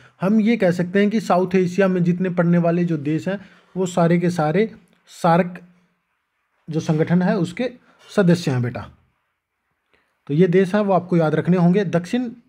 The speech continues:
एशिया में शामिल देशों की समस्याएं क्या क्या हैं? अब इन देशों की समस्याएं की बात करेंगे। संघर्ष वाला क्षेत्र है ये, मतलब यहाँ पे लगातार जो संघर्ष है वो होता है, लगातार किसी न किसी बात को लेकर जो विवाद हैं वो होते रहते हैं।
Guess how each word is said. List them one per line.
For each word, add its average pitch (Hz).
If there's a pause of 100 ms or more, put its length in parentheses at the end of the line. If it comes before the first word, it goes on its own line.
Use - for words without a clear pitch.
(140)
एशिया 175
में 196
शामिल 180
देशों 170
की 185
समस्याएं 170
क्या 143
क्या 127
हैं? 120 (360)
अब 196
इन 240
देशों 226
की 233
समस्याएं 202 (340)
की 208
बात 180
करेंगे। 127 (720)
संघर्ष 190
वाला 202
क्षेत्र 175
है 147
ये, 190
मतलब 214
यहाँ 175
पे 190
लगातार 190
जो 180
संघर्ष 175
है 202
वो 165
होता 139
है, 107 (880)
लगातार 170
किसी 185
न 214
किसी 180
बात 160
को 180
लेकर 160
जो 165
विवाद 147
हैं 165
वो 180
होते 139
रहते 147
हैं। 185